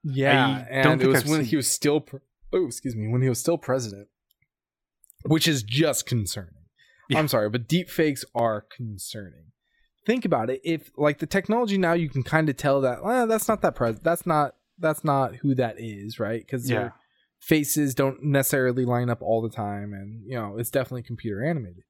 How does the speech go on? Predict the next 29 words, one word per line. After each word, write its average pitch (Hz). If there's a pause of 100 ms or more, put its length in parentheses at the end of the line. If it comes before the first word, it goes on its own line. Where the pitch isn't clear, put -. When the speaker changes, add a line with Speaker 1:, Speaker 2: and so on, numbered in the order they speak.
(1160)
Speaker 1:
But -
what 180
about 269
ten 233
years 254
from 160
now, 107 (100)
twenty 170
years 123
from 117
now, - (300)
right? 160 (260)
If 147
we 190
don't 247
get 214
on 165
top 294
of 208
this 127
stuff, 127 (500)
next 214
thing 208
you 175
know, 175
I'm 180
gonna 190
be 151
calling, 143